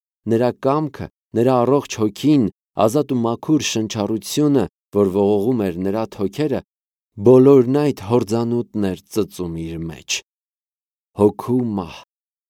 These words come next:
Անետան, որը մտքով գուցեև չէր հավատում հոգու գոյությանը, չէր ուզում, որ իր հոգին մեռնի։ Կիրքը նորից նրան վերադարձրեց Փարիզ Ֆիլիպի մոտ,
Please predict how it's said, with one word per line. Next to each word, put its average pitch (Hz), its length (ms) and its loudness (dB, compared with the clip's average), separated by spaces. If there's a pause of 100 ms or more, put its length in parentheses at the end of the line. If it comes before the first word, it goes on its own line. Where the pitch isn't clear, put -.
(540)
Անետան, 143 680 0
որը 117 280 2
մտքով 113 680 0
գուցեև 104 680 0
չէր 143 320 -6
հավատում 92 500 -4
հոգու 85 360 -8
գոյությանը, 82 720 -8 (500)
չէր 165 220 0
ուզում, 82 320 -6 (240)
որ 90 220 -2
իր 85 160 -8
հոգին 80 400 -8
մեռնի։ 76 500 -16 (1500)
Կիրքը 160 460 2
նորից 110 520 -2
նրան 87 360 -6
վերադարձրեց 85 920 -8
Փարիզ 82 540 -10 (160)
Ֆիլիպի 90 500 -6
մոտ, 80 360 -14